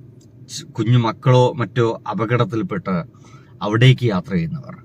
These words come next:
മാനസികമായിട്ട് ഒരുപാട് സംഘർഷങ്ങളില്, ആ, അലയപ്പെട്ട ആളുകള്, ചിലപ്പോൾ നോർമലായിട്ടുള്ളൊരു യാത്ര ചെയ്യുന്ന ആളുകൾ, ഒരുപാട് ഉറക്കമില്ലാത്ത ദിവസങ്ങളിലൂടെ കടന്നുപോയിട്ട്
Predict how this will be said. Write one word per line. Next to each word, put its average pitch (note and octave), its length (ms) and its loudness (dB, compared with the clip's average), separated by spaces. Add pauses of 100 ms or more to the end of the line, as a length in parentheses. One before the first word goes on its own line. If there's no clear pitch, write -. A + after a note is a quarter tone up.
(1120)
മാനസികമായിട്ട് C3 840 6
ഒരുപാട് A2 300 -2 (120)
സംഘർഷങ്ങളില്, G#2+ 840 -4 (580)
ആ, F#2 40 -6 (220)
അലയപ്പെട്ട G#2 460 -4 (120)
ആളുകള്, D#2+ 340 -12 (460)
ചിലപ്പോൾ F#3+ 320 2 (680)
നോർമലായിട്ടുള്ളൊരു A2+ 920 4
യാത്ര F#2 200 -4 (100)
ചെയ്യുന്ന F2 340 -2
ആളുകൾ, D2+ 200 -14 (840)
ഒരുപാട് D3 580 8 (380)
ഉറക്കമില്ലാത്ത B2 800 2 (340)
ദിവസങ്ങളിലൂടെ G#2+ 680 -4
കടന്നുപോയിട്ട് F#2+ 640 -6